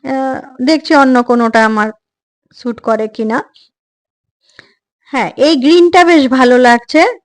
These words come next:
এই গ্রিনটা ট্রাই আউট করেছি। এটা সাদা ফুলের মোটিভ এটার উপরে দেওয়া রয়েছে, বেশ সুন্দর লাগছে। উম, এটা নেব ভাবছি।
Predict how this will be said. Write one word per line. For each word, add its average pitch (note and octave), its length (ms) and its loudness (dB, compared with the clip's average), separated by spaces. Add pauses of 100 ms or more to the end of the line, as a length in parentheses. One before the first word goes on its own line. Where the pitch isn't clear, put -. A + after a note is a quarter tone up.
(280)
এই B3+ 260 -6
গ্রিনটা C#4 520 0
ট্রাই C4+ 340 0
আউট B3+ 200 2
করেছি। B3 500 0 (500)
এটা B3 440 2 (140)
সাদা B3 500 2 (120)
ফুলের C4+ 340 2
মোটিভ A#3+ 460 0
এটার G#3+ 340 0
উপরে G#3+ 300 -6
দেওয়া F#3+ 360 0
রয়েছে, G#3 340 -4 (540)
বেশ C#4 200 -8
সুন্দর A#3+ 360 0
লাগছে। F#3+ 540 -2 (720)
উম, B3 500 -2 (240)
এটা D4 180 0
নেব B3+ 280 2
ভাবছি। G3 460 -6